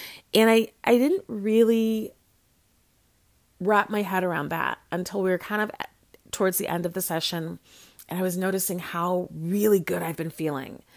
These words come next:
like, physically, emotionally, mentally, more emotionally and mentally than physically. I mean, physically it felt great, but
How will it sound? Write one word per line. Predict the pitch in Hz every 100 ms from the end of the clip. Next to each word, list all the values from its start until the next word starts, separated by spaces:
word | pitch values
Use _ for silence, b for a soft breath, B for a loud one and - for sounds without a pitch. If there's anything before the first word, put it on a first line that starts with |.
| b b
like, | - 151
physically, | - - 233 208 214 196
emotionally, | 175 170 - 170
mentally, | 165 151 - 165 160
more | - 247 269
emotionally | 262 214 190 190 170
and | 165
mentally | 156 143 160 131 123
than | 139
physically. | - 139 135 - - 98
I | 170
mean, | 175
physically | 202 196 202
it | 175
felt | - 143
great, | - 147 -
but | - -